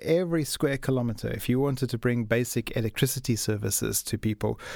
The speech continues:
what would be the best thing to do? Now, if that square kilometer is close to an electricity grid,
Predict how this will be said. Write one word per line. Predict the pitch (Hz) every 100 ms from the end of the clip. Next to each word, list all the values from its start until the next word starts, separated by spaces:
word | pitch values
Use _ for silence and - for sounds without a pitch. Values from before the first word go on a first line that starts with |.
| - -
what | 131 160
would | 156
be | 139
the | 127
best | 120 127 -
thing | 120
to | 110 123
do? | 120 101
Now, | 101 113
if | 127
that | 160 110
square | - 156 139
kilometer | 139 135 139 - 113
is | 107
close | - 127 120 -
to | 120
an | 113
electricity | 117 110 - 127 135 139
grid, | 139 185